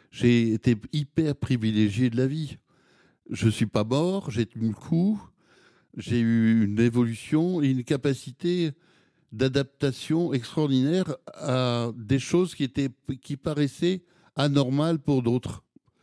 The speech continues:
Et c'est vrai que je plains les pauvres médecins de Saint-Flour qui m'ont accepté malheureusement et qui voyaient un huluberlu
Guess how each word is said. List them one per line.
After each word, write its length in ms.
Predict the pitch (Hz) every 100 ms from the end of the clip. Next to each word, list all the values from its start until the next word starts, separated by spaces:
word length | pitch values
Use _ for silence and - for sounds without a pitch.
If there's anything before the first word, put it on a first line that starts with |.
| _ _ _ -
Et 100 | 127
c'est 160 | - 143
vrai 220 | 156 190
que 220 | 151 143
je 160 | 113 135
plains 520 | 127 165 175 196 202
les 140 | 143 135
pauvres 680 | 165 165 131 123 113 113 - _ _ _ _ _ 120
médecins 540 | 139 - - 151 147
de 120 | 120
Saint-Flour 760 | 107 120 117 - 165 196 214 -
qui 160 | - 135
m'ont 200 | 123 123
accepté 640 | 147 - - 139 - 147
malheureusement 880 | 127 131 127 120 117 117 160 196 180 _ _ _ _ _ _ -
et 120 | 135
qui 180 | 131 147
voyaient 500 | 135 151 147 147 147
un 300 | 135 120 117 110
huluberlu 1300 | 120 156 156 151 147 151 139 139 131 131 151 147 123